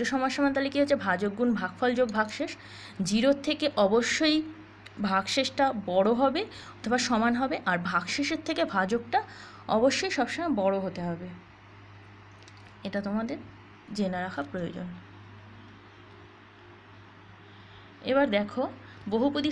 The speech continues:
সংখ্যামালায় কোষে দেখি সেভেন পয়েন্ট থ্রিতে কী কী অঙ্ক দেওয়া আছে। আমি এর মধ্যে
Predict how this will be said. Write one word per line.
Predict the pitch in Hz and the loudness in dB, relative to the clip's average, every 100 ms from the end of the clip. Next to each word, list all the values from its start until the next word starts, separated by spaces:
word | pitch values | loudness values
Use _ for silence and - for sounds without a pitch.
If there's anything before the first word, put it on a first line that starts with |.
| 269 | 2
সংখ্যামালায় | 208 208 277 220 208 214 | 4 4 4 2 0 0
কোষে | 220 285 277 | -2 0 0
দেখি | 294 294 | -2 0
সেভেন | 196 220 | 0 0
পয়েন্ট | 247 262 262 | -2 -4 -4
থ্রিতে | 233 214 277 | -4 -4 -4
কী | 277 247 | -6 -4
কী | 294 | 0
অঙ্ক | 220 220 214 | 0 0 0
দেওয়া | 170 165 160 | 2 2 0
আছে। | 160 185 - - - - - - - | -4 -10 -14 -20 -20 -20 -20 -12 -4
আমি | 208 240 254 | 0 2 0
এর | 254 | 0
মধ্যে | 262 330 | -2 -4